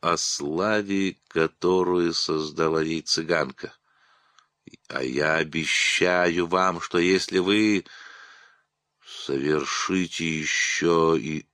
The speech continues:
эту подлость, все ваши близкие умрут до конца года». «В конце концов, я ничем не рискую», — подумала она,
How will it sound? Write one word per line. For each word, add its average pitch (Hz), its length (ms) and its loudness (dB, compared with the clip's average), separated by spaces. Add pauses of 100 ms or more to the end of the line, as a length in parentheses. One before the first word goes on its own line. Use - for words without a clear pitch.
(120)
эту 156 460 2
подлость, 71 920 0 (960)
все 107 460 2
ваши 117 380 4
близкие 123 720 2
умрут 127 420 4
до 127 140 0
конца 143 400 0
года». 123 480 4 (1300)
«В - 120 -20
конце - 340 -8
концов, 151 500 -10
я 143 80 -8
ничем 135 380 -10
не 147 80 -10
рискую», — 160 580 -6
подумала 64 560 -6
она, 65 300 -8